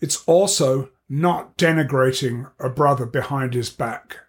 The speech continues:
You know, whispering tenderly in his ear instead of whining about him to everybody else in the lodge.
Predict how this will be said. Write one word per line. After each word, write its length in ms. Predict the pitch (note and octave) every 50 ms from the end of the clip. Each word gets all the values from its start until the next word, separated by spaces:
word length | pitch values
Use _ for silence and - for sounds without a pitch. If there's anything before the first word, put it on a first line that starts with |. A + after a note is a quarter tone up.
| _ _ _ _ _ _ _ _ _ _ _ _ _ _ _ _ _
You 100 | - D3
know, 140 | C3 B2+ B2+
whispering 600 | C#3+ F3 E3+ - - - - E3+ E3 D#3+ D3+ C#3
tenderly 600 | - F3 F3 E3+ E3 E3 D#3 D3 D3+ D3 D3+ D#3+
in 120 | D#3 D#3
his 220 | D3 D3 C#3 -
ear 300 | F3+ F3 E3+ C#3+ B2 A#2+
instead 320 | A#2+ B2 - - D#3+ C#3+ C3+
of 100 | B2+ A#2+
whining 540 | A2+ A#2 B2 C#3+ D#3 F3+ G3 F#3+ D#3+ C#3 C3
about 340 | A#2+ A2+ A#2+ A2+ G#2+ G#2+
him 220 | A#2 C3+ C3+ A#2+ - _ - _ _ _ _ -
to 120 | - C#3+
everybody 460 | C#3 D3 D#3 D#3+ C#3+ D#3 D#3+ D#3+ D#3+
else 300 | E3+ F3+ F#3+ F#3 F#3 -
in 140 | C#3+ B2 A#2
the 80 | G#2 G2+
lodge. 500 | G2+ G2 - D2+ - - - - -